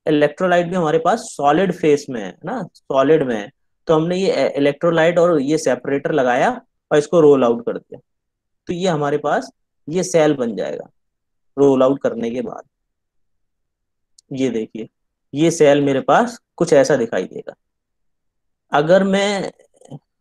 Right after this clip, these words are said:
ये मैं Tesla की लेके बात कर रहा हूँ, Tesla का लेके हम समझ रहे हैं इसको,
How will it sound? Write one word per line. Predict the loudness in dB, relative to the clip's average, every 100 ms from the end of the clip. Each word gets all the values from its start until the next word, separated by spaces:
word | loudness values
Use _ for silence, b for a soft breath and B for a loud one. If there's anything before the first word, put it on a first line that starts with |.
| _ _ _ _ _ -6
ये | -2
मैं | 0 2
Tesla | 2 2 2 0 0
की | 0
लेके | -2 0
बात | 0 0 -2
कर | -4
रहा | -4 -4
हूँ, | -4 -2
Tesla | -2 -2 -2 -2
का | -2
लेके | -2 -2 0
हम | 0
समझ | 0 -4 -6
रहे | -6
हैं | -6
इसको, | -6 -4